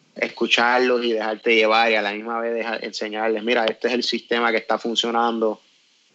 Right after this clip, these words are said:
So, es, es un, es un proceso de crecimiento de-,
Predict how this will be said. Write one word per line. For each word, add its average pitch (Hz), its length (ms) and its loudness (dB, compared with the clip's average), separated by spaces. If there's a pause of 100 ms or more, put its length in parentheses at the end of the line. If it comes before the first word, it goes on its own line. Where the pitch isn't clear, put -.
(400)
So, - 180 0
es, 107 140 4
es 123 100 4
un, 160 200 2
es 143 120 2
un 156 200 0
proceso 147 460 4
de 139 100 4
crecimiento 127 640 0
de-, 107 120 -6